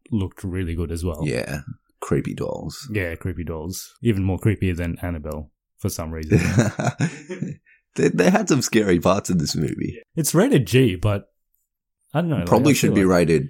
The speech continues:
Speaker 1: P G?
Speaker 2: P G.
Speaker 1: <laughs> Yeah.
Speaker 2: <laughs> Nah, it's not that scary.
Speaker 1: Yeah.
Speaker 2: Maybe for, like, if
Speaker 1: Little
Speaker 2: you're
Speaker 1: kids.
Speaker 2: four or
Speaker 1: Yeah.
Speaker 2: three.
Speaker 1: If you're
Speaker 2: Yeah.
Speaker 1: Bonnie's age, you probably
Speaker 2: Yeah.
Speaker 1: get freaked out.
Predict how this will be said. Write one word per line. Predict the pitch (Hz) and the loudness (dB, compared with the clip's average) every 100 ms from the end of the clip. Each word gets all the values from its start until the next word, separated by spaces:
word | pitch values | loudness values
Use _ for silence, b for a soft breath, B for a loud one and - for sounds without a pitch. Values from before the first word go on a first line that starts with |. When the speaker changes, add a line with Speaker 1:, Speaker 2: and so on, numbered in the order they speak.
| - | -6
Speaker 1:
P | - 117 | 0 4
G? | - | 8
Speaker 2:
P | 95 113 | 10 8
G. | 82 - | 4 0
Speaker 1:
<laughs> | 117 131 123 120 | 4 8 10 10
Yeah. | 156 - - - - | 10 6 4 -6 -18
Speaker 2:
<laughs> | - - | -18 -2
Nah, | 95 65 | 2 4
it's | 73 | 4
not | 131 95 | 4 4
that | 58 60 | 2 -2
scary. | - - - - | -6 -8 -10 -10
Speaker 1:
Yeah. | - 110 | -2 4
Speaker 2:
Maybe | 120 123 | 8 8
for, | 120 113 | 8 6
like, | 95 82 80 | 6 6 4
if | 90 | 2
Speaker 1:
Little | - 117 | 6 6
Speaker 2:
you're | 107 | 4
Speaker 1:
kids. | 104 87 90 | -2 -4 2
Speaker 2:
four | 104 87 65 87 117 82 | 6 6 6 4 4 0
or | |
Speaker 1:
Yeah. | 69 | 0
Speaker 2:
three. | 85 92 80 60 127 - _ _ _ _ | 0 0 2 2 -2 -6 _ _ _ _
Speaker 1:
If | 123 127 | 0 4
you're | 131 | 6
Speaker 2:
Yeah. | |
Speaker 1:
Bonnie's | 110 113 101 92 | 6 4 4 -2
age, | 76 78 - | -6 -8 -8
you | |
probably | 98 98 80 | -4 0 0
Speaker 2:
Yeah. | 57 | 0
Speaker 1:
get | 71 | -4
freaked | 92 76 | -8 -6
out. | 85 78 | -8 -8